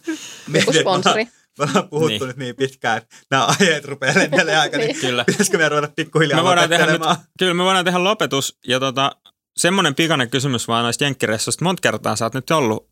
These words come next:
Speaker 3: Jenkeissä kisamatkalla?
Speaker 2: Apua. Öö, no, jos mä tulen pikaisesti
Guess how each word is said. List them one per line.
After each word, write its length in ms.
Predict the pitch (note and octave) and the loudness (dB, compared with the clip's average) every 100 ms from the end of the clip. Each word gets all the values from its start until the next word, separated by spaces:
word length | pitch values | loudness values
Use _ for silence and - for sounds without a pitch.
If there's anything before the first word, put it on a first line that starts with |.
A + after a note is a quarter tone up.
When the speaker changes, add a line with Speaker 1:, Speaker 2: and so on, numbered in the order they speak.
| - | -2
Speaker 3:
Jenkeissä 600 | B2 B2 G2 G#2 - G#2+ - _ - | 0 0 0 -2 -2 -4 -8 _ -6
kisamatkalla? 720 | A#2+ G#2+ G2 G#2 - G#2+ G#2+ - _ _ _ _ _ - _ _ | -2 -2 -4 -6 -6 -6 -4 -8 _ _ _ _ _ -20 _ _
Speaker 2:
Apua. 340 | A3 A3 F#3+ G3 - _ - G3+ | -2 0 0 -2 -4 _ -2 2
Öö, 320 | G3+ G3 G3+ G3+ - - | 4 4 2 -2 -12 0
no, 120 | G#3 - _ - | 0 0 _ -4
jos 140 | F#3+ | 0
mä 60 | F#3 | 2
tulen 240 | F#3+ F#3 - _ | 2 0 -4 _
pikaisesti 420 | G#3 F#3+ F#3 - | -2 0 0 -2